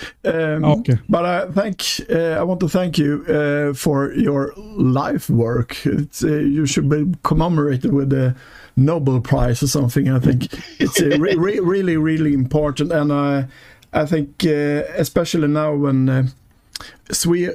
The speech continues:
Speaker 1: Sverok, uh, Sweden's, uh, gaming as-, association, dropped the ball, uh, with, uh, their own scenario bank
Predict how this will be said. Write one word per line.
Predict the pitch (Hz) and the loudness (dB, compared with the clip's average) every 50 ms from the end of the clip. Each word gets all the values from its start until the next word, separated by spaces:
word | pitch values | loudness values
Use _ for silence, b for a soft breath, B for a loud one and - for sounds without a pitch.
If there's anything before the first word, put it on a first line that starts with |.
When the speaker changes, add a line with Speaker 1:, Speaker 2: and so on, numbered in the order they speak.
| - - | -4 -4
Speaker 1:
Sverok, | 131 - 185 170 175 165 147 135 131 127 - _ - - | -2 0 0 0 0 0 0 0 -2 -2 -4 _ -2 0
uh, | 147 143 135 135 131 | 0 2 2 0 0
Sweden's, | 127 - 151 151 151 139 139 127 123 120 - - - | 0 0 0 0 2 2 2 2 2 0 0 -2 0
uh, | 143 127 127 127 127 127 127 127 123 123 127 120 - - - - - 156 | 0 2 2 2 2 2 2 2 2 2 2 2 0 0 0 0 2 2
gaming | 139 139 135 123 120 117 117 123 123 123 | 2 2 2 2 2 2 4 4 4 4
as-, | 123 123 120 123 - - | 4 2 2 0 0 -2
association, | - 156 170 131 - 131 - - 131 123 120 113 - 143 139 120 B B B B B B B B 147 | -2 0 0 0 -2 -2 -2 0 2 2 2 0 0 0 0 0 B B B B B B B B 0
dropped | 131 143 139 131 - - | 0 0 0 -2 -2 -2
the | 143 | 0
ball, | 117 120 131 139 135 139 135 131 139 127 | 2 2 2 2 2 0 0 2 2 2
uh, | 123 123 120 | 2 2 2
with, | 123 123 123 123 123 | 2 2 2 2 2
uh, | 120 123 120 127 123 | 2 2 2 2 2
their | 123 123 123 127 | 2 2 2 2
own | 131 135 139 135 127 | 2 2 2 2 2
scenario | 117 - - 131 127 127 127 127 123 120 117 | 0 0 0 2 2 2 2 2 2 2 2
bank | 117 110 123 127 131 127 120 - - - | 4 2 2 2 2 0 0 0 -4 -12